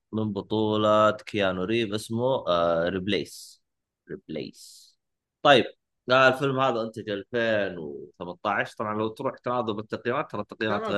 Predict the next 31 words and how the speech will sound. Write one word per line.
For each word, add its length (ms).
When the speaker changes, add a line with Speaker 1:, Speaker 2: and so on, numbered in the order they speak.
Speaker 2:
في 60
Speaker 1:
غير 160
Speaker 2:
تقييم، 420
بس 200
في، 120
في 280
تقييم 300
انسحب 360
عليه، 180
يعني، 360
اللي 140
ما 200
يدري. 140
Speaker 1:
أوه، 200
صح، 300
صح، 300
صح. 360
ما 80
Speaker 2:
والله 140
Speaker 1:
عليه. 240
Speaker 2:
قاعد 220
أحرر 460
Speaker 1:
أصلا 280
Speaker 2:
إيش 120
Speaker 1:
رايك، 460
Speaker 2:
يدري. 300
Speaker 1:
رايك 460
غ-، 120
لا 160
يحترم 400
أصلا. 300